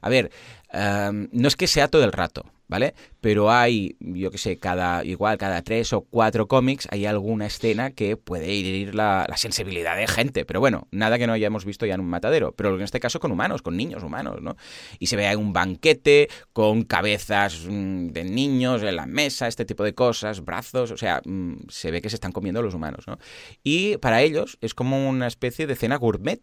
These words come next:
¿no? Como ahora, pues también hay gente que come, pues, los higadillos y el cerebro de no sé qué, ¿sabes? Todo esto lo, lo comen, hay gente que come todo esto, ¿no?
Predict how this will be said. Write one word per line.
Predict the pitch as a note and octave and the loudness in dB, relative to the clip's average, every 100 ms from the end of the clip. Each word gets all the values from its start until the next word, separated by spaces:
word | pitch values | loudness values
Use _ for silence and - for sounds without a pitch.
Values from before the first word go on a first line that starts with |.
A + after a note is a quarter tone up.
| _ _ - | _ _ -8
¿no? | G2+ | -8
Como | - G2 F2+ | -4 -2 2
ahora, | F#2+ G#2 B2 C#3 | 2 2 2 0
pues | F#2 D#2 | -4 -10
también | D#2 E2+ F#2 | -8 -6 -4
hay | A2+ A2+ G#2+ | -4 -4 -6
gente | - G2 A2 | -8 -6 -4
que | A#2 | -4
come, | A#2 G#2+ G#2 F#2 | -4 -2 -4 -4
pues, | F#2 F2 - - | -8 -12 -16 -12
los | - A2 G2+ | -2 0 0
higadillos | G#2 G2+ F#2 E3 F3 D#3 F#3 - B2+ | -4 -4 -4 -4 0 0 0 -4 -10
y | - G#2+ | -2 0
el | G2+ | 0
cerebro | - F#2 A2 A#2 A2+ | -2 -2 -2 0 0
de | G2+ G#2 | 0 -2
no | G2 G2 | -2 -6
sé | F#2+ F2 | -8 -6
qué, | E3 D#3+ | -4 -4
¿sabes? | - G#2 - | -6 -8 -6
Todo | G2+ | -4
esto | A2+ G3 | -2 0
lo, | A#3 - _ | -2 -4 _
lo | - F2 E2+ | -8 -6 0
comen, | D3+ G3+ G#3+ | 2 2 0
hay | F#2 | -4
gente | - B2+ | -8 -12
que | - - | -14 -6
come | D2+ - | -6 -4
todo | - E2 | 2 2
esto, | E2 - - | 2 -4 -12
¿no? | - | -10